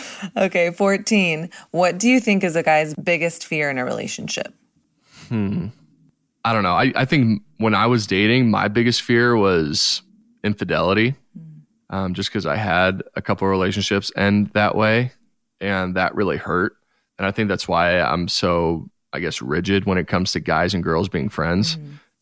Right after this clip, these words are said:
Speaker 2: because <laughs> I, the reason my relationships ended was because of other guy friends.
Speaker 1: Mm.
Speaker 2: And so, yeah, I, I think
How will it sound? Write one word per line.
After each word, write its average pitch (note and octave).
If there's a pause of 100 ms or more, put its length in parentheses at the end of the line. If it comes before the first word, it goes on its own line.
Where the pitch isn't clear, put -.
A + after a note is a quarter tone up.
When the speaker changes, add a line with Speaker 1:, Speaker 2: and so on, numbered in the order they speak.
(320)
Speaker 2:
because F#2+
<laughs> -
I, F#2+ (220)
the F#2+
reason F#2+ (340)
my G2+
relationships E2+
ended F#2+
was F2
because F2+
of F2
other D#2
guy C2
friends. A#1+
Speaker 1:
Mm. D3+ (640)
Speaker 2:
And G2
so, F#2+ (960)
yeah, C3
I, G2
I G#2+
think A2